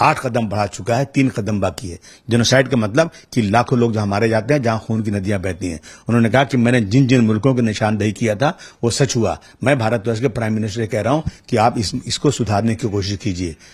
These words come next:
लेकिन हम देख रहे हैं कि सुधारने के बजाय रोजाना कुछ न कुछ नई चीजें हो रही। अरे ऐसा काम कीजिए जिससे हिंदू मुस्लिम की एकता हो, भाईचारगी हो, मस्जिद में अजान हो, मंदिर में, अ, पूजा हो और हम सब देश के गीत गाएं कि "सारे जहां से अच्छा हिंदुस्तान हमारा।"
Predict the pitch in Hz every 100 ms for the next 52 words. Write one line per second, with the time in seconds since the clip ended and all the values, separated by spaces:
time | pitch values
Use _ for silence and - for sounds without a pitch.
0 | - - 110 127 110 104 113 127 175 180
1 | - _ - 151 - 113 104 113 151 131
2 | 110 107 127 151 - - 104 110 180 196
3 | 139 127 143 143 - 147 120 113 143 -
4 | 113 127 131 107 113 104 - - - 165
5 | 113 - 139 120 113 110 135 139 107 -
6 | 135 104 104 127 107 131 123 98 - 120
7 | 101 92 - - - 101 120 123 113 135
8 | 120 107 - - - 117 107 139 135 127
9 | 107 139 131 120 110 113 127 131 117 -
10 | - - 117 113 98 135 151 151 127 98
11 | - - 120 123 160 147 - - 123 135
12 | - 123 - _ 117 165 131 131 127 123
13 | 123 123 113 117 107 113 - 107 104 110
14 | 104 110 101 98 95